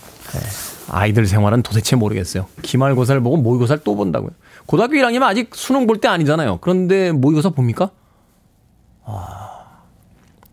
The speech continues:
고생들 한다, 니네. 네. 뭐라도 보내줘야겠네요.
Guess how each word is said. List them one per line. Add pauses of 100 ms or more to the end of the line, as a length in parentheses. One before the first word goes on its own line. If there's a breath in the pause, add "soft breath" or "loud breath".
(160)
고생들
한다,
니네. (600 soft breath)
네. (1400 loud breath)
뭐라도
보내줘야겠네요.